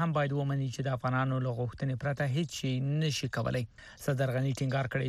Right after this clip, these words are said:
چې د افغانستان وضعیت په پاملرنې سره له طالبانو سره د سولې د خبرو زمینه برابرېدلی شي. د امریکا خارجه وزیر مایک پامپیو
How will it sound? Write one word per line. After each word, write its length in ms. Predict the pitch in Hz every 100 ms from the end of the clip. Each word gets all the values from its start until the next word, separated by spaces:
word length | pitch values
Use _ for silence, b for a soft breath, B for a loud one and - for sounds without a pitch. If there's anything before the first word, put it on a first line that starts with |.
| 117
چې 160 | 139
د 160 | 131 117
افغانستان 480 | 120 120 113 127 120
وضعیت 340 | 120 131 135 123
په 100 | 117
پاملرنې 480 | 120 123 123 135 143 127
سره 240 | 139 143 139
له 160 | 123 131
طالبانو 360 | 127 143 147 139
سره 100 | 143
د 100 | 127 123 -
سولې 320 | 220 220 151
د 100 | 135
خبرو 260 | 139 139 131
زمینه 380 | 131 131 135 123 B B B B 147
برابرېدلی 680 | 131 117 123 120 123 113 110
شي. 140 | 143 113 - - - - - -
د 20 | 156
امریکا 340 | 165 160 208 214
خارجه 360 | 226 202 196
وزیر 260 | 190 185 185
مایک 160 | 170 160
پامپیو 280 | 151 131